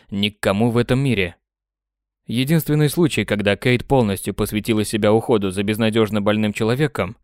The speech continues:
стоил ей двух загубленных лет жизни и закончился нервным срывом.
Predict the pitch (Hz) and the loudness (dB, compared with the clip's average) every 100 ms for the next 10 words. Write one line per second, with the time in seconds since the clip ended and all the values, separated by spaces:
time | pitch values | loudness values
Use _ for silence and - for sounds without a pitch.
0 | _ _ _ - - 156 151 147 139 120 | _ _ _ -12 0 2 4 4 2 2
1 | 113 143 139 131 120 120 123 123 117 120 | 0 2 2 0 2 2 2 2 2 0
2 | 120 143 110 98 90 - _ _ - - | 2 -2 -2 -4 -8 -10 _ _ -18 -4
3 | 127 139 131 180 170 170 - 139 117 127 | 0 0 2 0 2 -2 0 2 2 2
4 | 127 117 104 95 90 | 0 0 -2 -2 -6